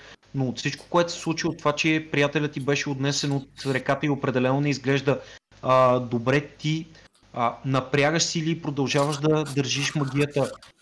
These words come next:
а, така че да работи. А, виждаш как се-, минава секунда, минава две, минават пет, при което гоблина отгоре се превръща в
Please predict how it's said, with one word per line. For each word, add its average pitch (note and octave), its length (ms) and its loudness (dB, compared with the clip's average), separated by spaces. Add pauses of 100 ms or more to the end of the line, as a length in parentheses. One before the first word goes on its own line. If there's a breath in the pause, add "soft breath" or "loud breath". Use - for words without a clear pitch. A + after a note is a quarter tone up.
(140)
а, A#2 340 2
така - 320 -2
че D3 160 -6
да C3+ 120 0
работи. B2+ 480 -2 (400 loud breath)
А, B2 220 4
виждаш C#3 680 -2 (140)
как - 360 -2
се-, - 280 -4
минава C#3+ 380 2
секунда, D3 480 -2
минава C#3 420 0
две, B2+ 200 -2
минават C#3 640 0
пет, - 320 -2 (240)
при - 160 -2
което C#3 280 0
гоблина D#3 360 0
отгоре C#3 400 0
се D3 220 -4
превръща C#3 440 -2
в C#3 140 -4